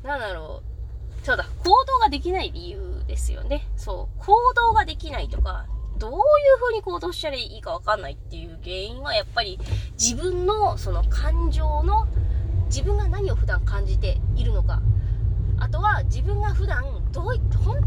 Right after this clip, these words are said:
当は、普段じゃないね。自分は本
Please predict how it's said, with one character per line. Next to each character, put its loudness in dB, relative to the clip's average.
当 4
は、 2
普 -2
段 2
じ -2
ゃ 2
な 0
い 0
ね。 -2
自 2
分 -2
は 2
本 -2